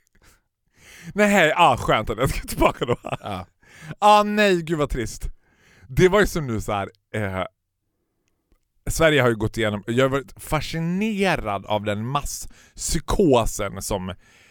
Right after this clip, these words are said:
Speaker 1: Barbro Lill-Babs Svenssons bortgång ändå innebar. Djupt tragiskt, men she was eighty, liksom, så att
Speaker 2: Sant.
Speaker 1: sort of had it common, liksom. Men det var ju väldigt, väldigt tr-, tråkigt, och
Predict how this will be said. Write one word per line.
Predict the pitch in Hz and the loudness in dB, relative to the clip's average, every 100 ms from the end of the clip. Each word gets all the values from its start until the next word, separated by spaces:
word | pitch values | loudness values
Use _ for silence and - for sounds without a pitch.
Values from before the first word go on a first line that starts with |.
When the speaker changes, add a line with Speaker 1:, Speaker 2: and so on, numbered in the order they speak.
| _ _ - | _ _ -12
Speaker 1:
Barbro | 104 143 123 107 107 | 0 2 2 0 -2
Lill-Babs | 104 107 101 101 92 - 92 | -4 -4 -4 -4 -4 -8 -10
Svenssons | - 120 101 98 92 | -4 -4 -4 -8 -8
bortgång | 98 110 - 110 98 - | -4 -6 -6 -6 -6 -4
ändå | 101 104 | -4 -4
innebar. | 123 143 120 95 - - 101 - _ - | -4 0 0 -2 -6 -20 -20 -20 _ -10
Djupt | 131 131 170 - | -6 2 2 2
tragiskt, | - 170 123 95 | 4 4 2 -4
men | 107 107 _ _ _ - | -8 -10 _ _ _ -16
she | - 120 | -8 -6
was | 104 | -4
eighty, | 113 127 - | -4 -4 -6
liksom, | - 90 92 | -14 -14 -14
så | 98 | -10
att | 104 | -10
Speaker 2:
Sant. | - - _ - - - | -12 -20 _ -20 -20 -2
Speaker 1:
sort | - 208 | 4 4
of | 120 | 4
had | 117 | 0
it | 104 | -2
common, | 107 95 92 - | -4 -4 -6 -8
liksom. | 104 98 90 - | -10 -8 -12 -6
Men | 117 | -2
det | 120 | 0
var | 117 | 0
ju | 107 104 | 0 -2
väldigt, | 104 110 104 | -4 -2 0
väldigt | 90 90 | -2 -6
tr-, | - - | -12 -4
tråkigt, | 107 98 98 92 | -4 -2 -6 -8
och | - 95 - | -10 -12 -16